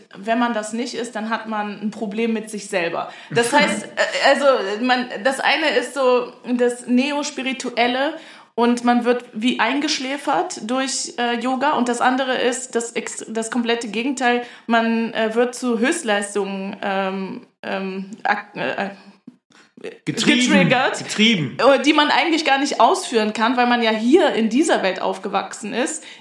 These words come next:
Speaker 1: im Sitzen sozusagen, wie wir es letzte Woche besprochen haben, und nicht wie in Indien. Und dann auf einmal soll man Positionen machen, die wir mit unserem Körper, der in dieser Position aufgewachsen ist, gar nicht machen können.
Speaker 2: Laura,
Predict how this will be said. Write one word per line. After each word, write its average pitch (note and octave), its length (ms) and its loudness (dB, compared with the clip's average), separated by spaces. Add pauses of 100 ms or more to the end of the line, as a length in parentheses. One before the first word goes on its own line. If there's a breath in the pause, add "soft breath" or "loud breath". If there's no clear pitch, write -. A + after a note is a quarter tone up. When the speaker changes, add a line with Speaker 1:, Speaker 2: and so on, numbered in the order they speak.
(260 loud breath)
Speaker 1:
im E4 200 4
Sitzen C4 500 0
sozusagen, A3 760 0
wie A#3 140 -4
wir G#3+ 140 2
es G#3+ 80 -6
letzte G#3+ 340 -4
Woche G3+ 220 -4
besprochen G3 520 -4
haben, A3 280 2 (220 loud breath)
und B3 240 0
nicht C4+ 360 -4
wie B3 160 -2
in A3+ 160 -2
Indien. A3+ 600 0 (240 loud breath)
Und A3+ 180 2
dann B3 140 4
auf B3 160 0
einmal A3+ 560 2
soll A#3 160 4
man A3 180 0
Positionen A#3+ 640 -2
machen, G#3+ 380 0
die G#3 420 -2
wir A3+ 180 -4
mit A#3+ 160 -2
unserem A#3+ 440 -4
Körper, A#3 760 -2 (380)
der A3+ 200 4
in A3 120 2
dieser A#3 240 0
Position G#3+ 560 -4
aufgewachsen G3 640 -4
ist, A3+ 240 -6 (280 loud breath)
gar G#3+ 180 2
nicht A3 160 -4
machen G#3+ 320 -2
können. - 400 -8 (340)
Speaker 2:
Laura, A#2 600 -2